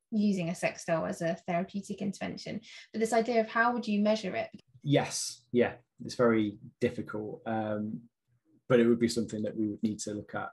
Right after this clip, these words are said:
Speaker 2: in terms of how do you actually design an assessment that would,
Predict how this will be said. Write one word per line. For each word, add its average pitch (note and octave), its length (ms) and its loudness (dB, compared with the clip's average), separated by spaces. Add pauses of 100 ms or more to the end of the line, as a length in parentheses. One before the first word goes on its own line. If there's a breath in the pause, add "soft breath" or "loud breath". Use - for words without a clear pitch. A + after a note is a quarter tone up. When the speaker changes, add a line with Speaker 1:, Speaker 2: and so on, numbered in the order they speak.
(100)
Speaker 2:
in A2 120 -4
terms G#2 260 -6
of F2+ 100 -6
how A#2 240 2
do A2+ 100 -2
you G#2+ 100 0
actually A2 440 -2
design G2+ 380 -6
an G#2+ 100 -10
assessment - 480 -12
that F2 160 -8
would, G#2 260 -4